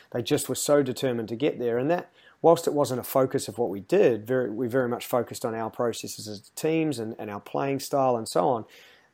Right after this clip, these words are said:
Seeing the joy that those kids had when they finally got there, I think, is one of the beautiful parts of sport. You know, it's achieving that, that goal and it's climbing that mountain as such.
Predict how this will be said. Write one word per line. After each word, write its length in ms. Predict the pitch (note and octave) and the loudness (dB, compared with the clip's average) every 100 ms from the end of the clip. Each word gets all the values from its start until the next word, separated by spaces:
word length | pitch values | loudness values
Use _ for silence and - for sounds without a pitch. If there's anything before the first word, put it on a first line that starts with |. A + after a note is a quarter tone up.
| - | -8
Seeing 480 | - - F3 G3 F3+ | -4 2 4 6 6
the 60 | C3+ | 2
joy 380 | - C3+ D3 B2+ | 2 6 6 4
that 140 | A2 | 0
those 220 | B2+ B2 | -2 -2
kids 200 | - A2+ | -4 -4
had 160 | B2 A#2 | -2 -2
when 120 | A#2+ | -4
they 100 | A#2+ | -6
finally 540 | A2+ - D#3+ E3 D3 G#2+ | -6 -4 -2 -2 -2 0
got 280 | C#3+ - | 2 2
there, 220 | - F#2 A#2+ | -4 -6 -6
I 60 | |
think, 240 | - D3+ D3 | -4 -4 -2
is 100 | C3 | 0
one 120 | F3 | 2
of 40 | |
the 60 | E3 | 2
beautiful 340 | B2 D#3 C3 | 2 0 -2
parts 300 | A#2 A#2+ G#2+ | 0 0 0
of 80 | G#2+ | -8
sport. 360 | - A3+ - - | -2 0 0 -2
You 120 | B2+ | -6
know, 140 | G#2+ | -4
it's 260 | A2 A#2 - | -4 -4 -4
achieving 480 | A2 D3+ C#3+ C3+ B2 | -2 2 2 2 0
that, 220 | A#2 - - | -4 -8 -8
that 260 | A#2 - | -8 -6
goal 420 | - C3+ C#3 C3+ | 2 6 6 6
and 100 | A#2 | 2
it's 140 | G#2+ - | -4 -8
climbing 360 | C3 B2+ A#2 | -4 -2 -2
that 180 | A2 F#2+ | -6 -8
mountain 360 | B2+ C3+ C3 A2+ | -6 -4 -4 -8
as 120 | G2+ | -8
such. 340 | - G2+ - | -6 -8 -10